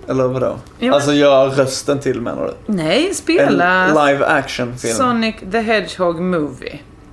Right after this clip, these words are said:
Speaker 2: Tack, gärna. Eh, vad har jag? Fantasyfilm kommer tjugonitton. Regissören är Jeff Fowler.
Speaker 1: Mm.
Speaker 2: Och James Marsden ska vara med här. Jim Carrey spelar doktor Eggman.
Speaker 1: <laughs>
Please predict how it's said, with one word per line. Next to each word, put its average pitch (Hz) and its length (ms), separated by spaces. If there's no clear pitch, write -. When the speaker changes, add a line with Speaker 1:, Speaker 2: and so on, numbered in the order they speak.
Speaker 2:
Tack, 220 300
gärna. 175 480
Eh, 190 260
vad 247 120
har 247 140
jag? 202 100
Fantasyfilm 196 540
kommer 226 220
tjugonitton. 214 1120
Regissören 208 640
är 190 40
Jeff 175 260
Fowler. 156 760
Speaker 1:
Mm. 127 260
Speaker 2:
Och 190 220
James 190 600
Marsden 208 720
ska 247 140
vara 233 100
med 165 120
här. 143 160
Jim 262 240
Carrey 196 340
spelar 202 260
doktor 190 260
Eggman. 147 460
Speaker 1:
<laughs> - 80